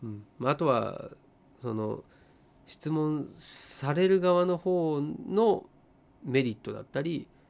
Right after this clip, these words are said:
あとは、その人が話したいこと、それを先回りして質問するっていうのも効果的だと思うので、はい。まあ、ちょっとね、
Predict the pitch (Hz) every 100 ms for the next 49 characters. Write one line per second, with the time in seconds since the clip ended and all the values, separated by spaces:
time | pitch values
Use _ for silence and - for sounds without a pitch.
0 | _ _ _ - - 127 101 - - _
1 | _ _ _ _ _ _ _ _ _ _
2 | _ _ - 165 196 - 214 202 - 139
3 | 147 175 - - 190 147 - 104 - _
4 | _ _ _ _ _ - 160 185 165 156
5 | 165 160 156 127 113 - 208 180 104 _
6 | _ _ _ _ _ - - 139 120 110
7 | 113 107 101 107 101 98 110 110 - _
8 | _ _ _ - 117 110 101 101 104 107
9 | 101 98 95 101 107 107 - - - 110
10 | 104 - 113 123 156 110 101 98